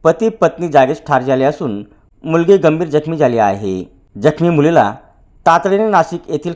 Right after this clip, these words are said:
खाजगी रुग्णालयात दाखल करण्यात आले असून तिच्यावर उपचार सुरू आहेत. दरम्यान, या अपघाताची माहिती मिळताच करंजवन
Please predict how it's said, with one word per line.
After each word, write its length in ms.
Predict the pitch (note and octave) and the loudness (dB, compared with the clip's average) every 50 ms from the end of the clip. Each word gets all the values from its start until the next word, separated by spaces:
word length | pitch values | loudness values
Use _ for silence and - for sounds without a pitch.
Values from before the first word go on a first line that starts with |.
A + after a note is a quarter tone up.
| - | -4
खाजगी 280 | - D3+ C3+ C3 C#3+ D#3 | -2 -2 -2 -2 -2 -4
रुग्णालयात 380 | C#3+ B2+ C3+ C3+ C3 C#3 D3+ | -2 -2 0 2 2 2 2
दाखल 260 | D3 - C3+ C3+ - D3 | 2 0 -2 -2 -4 -6
करण्यात 360 | C#3 - C#3+ B2+ B2 - - | -6 -4 -4 -4 -4 -4 -2
आले 140 | G#2 G#2 A2 | -2 0 0
असून 360 | A#2 A#2 - D#3+ A#2 G2+ G2+ - - _ _ _ _ _ _ - | -2 -2 -4 -6 -8 -8 -10 -14 -18 _ _ _ _ _ _ -6
तिच्यावर 320 | D#3+ D#3+ D#3 F#3 F3 F#3+ | -6 -2 2 2 2 4
उपचार 300 | F#3 F3 F3+ - F3 D#3+ | 2 0 -2 0 0 0
सुरू 200 | B2+ - F3 D3 | 0 0 -2 0
आहेत. 440 | C#3+ C3 B2 B2 A#2 A2+ G#2 G2 G2 G2 - _ _ _ _ _ _ _ _ _ - | 2 2 2 2 0 -2 -2 -4 -6 -8 -12 _ _ _ _ _ _ _ _ _ -14
दरम्यान, 560 | - C3 A#2+ C#3 C#3+ D3 D#3+ D#3 B2+ G2+ A2 C3 - _ _ _ _ _ - | -8 -2 2 2 2 4 2 2 0 0 -2 -8 -16 _ _ _ _ _ -2
या 180 | D3 E3 F3 | 2 2 2
अपघाताची 540 | - B2+ B2 G#2 C#3+ C#3+ - D#3+ D3+ - F3+ | 2 2 0 2 2 2 2 0 -4 -6 -6
माहिती 360 | D#3+ D3 B2 B2+ B2+ - D3+ | -4 -4 -4 -4 -4 -4 -6
मिळताच 560 | C#3+ C#3 C#3 D3 D3 - D#3 A#2 G2+ - - - _ _ _ _ _ _ _ _ - | -4 -4 -4 -4 -2 0 0 0 -2 -4 -10 -20 _ _ _ _ _ _ _ _ 2
करंजवन 540 | D3+ D#3 E3+ E3+ E3+ F3+ E3 B2+ G#2 G#2 | 2 2 2 2 0 0 0 0 -2 -4